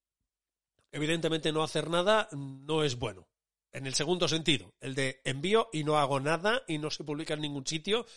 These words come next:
y se acabó lo que se daba, no, eso es mal, ser de mal profesional. Bueno, por lo tanto, lo, lo, lo obvio, lo lógico sería, bueno, la envío y empiezo a hacer una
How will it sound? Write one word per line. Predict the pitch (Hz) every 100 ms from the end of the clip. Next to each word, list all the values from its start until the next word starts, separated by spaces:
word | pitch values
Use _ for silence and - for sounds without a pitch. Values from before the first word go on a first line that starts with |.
| - _
y | 165 160 143 131
se | 143
acabó | 135 131 127 151 160
lo | 147
que | 139
se | -
daba, | 131 185 220 - _ -
no, | 123 _
eso | - 143 143 135
es | 156 - - _
mal, | 143 147 143 135 127 117 120
ser | - 165 165
de | 156
mal | 135 131
profesional. | 127 123 - - 85 _ _
Bueno, | - - _ _ _ _ _ _
por | - 190
lo | 190
tanto, | 196 190 233
lo, | 190 147
lo, | 143 143 139 127 120 -
lo | 147
obvio, | 135 190 135 139 175
lo | 131
lógico | 127 147 147 131 165
sería, | 143 120 101
bueno, | 101 170 101
la | 87
envío | 95 190 226 320 -
y | 233 277
empiezo | 208 147 131 127 143
a |
hacer | 127 135 131
una | 156 131